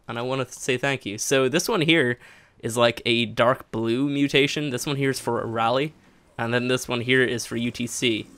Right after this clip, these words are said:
This is kinda like a, uh, reddish pink, I guess. I don't know, they look pretty cool. I thought that those guys might like them. So, uh, we're actually gonna go deliver those to the, uh,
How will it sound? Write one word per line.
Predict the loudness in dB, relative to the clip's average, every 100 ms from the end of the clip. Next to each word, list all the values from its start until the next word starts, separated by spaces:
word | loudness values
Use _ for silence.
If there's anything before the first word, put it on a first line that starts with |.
| -12
This | -8
is | -8 0
kinda | 0 2
like | 0 -2 -2
a, | -2 0 0
uh, | 0 0
reddish | 2 2 2 -4 -6 -4
pink, | -6 -4
I | -8
guess. | -6 -6 -6 -12 -2
I | 4
don't | 6
know, | 6 6
they | 4
look | 4
pretty | 2 0
cool. | 2 2
I | 2
thought | 2 0 0
that | -2
those | 0 0
guys | 2 0 0
might | -4 -2
like | -4 -6
them. | -10 -12 _ -20 -20 -10
So, | -2 4 6
uh, | 6
we're | 6
actually | 2 0 0
gonna | 2
go | 2
deliver | 2 -4 -2 -2
those | -2 -4 -4
to | -2
the, | -2 -2 -2
uh, | -2 -4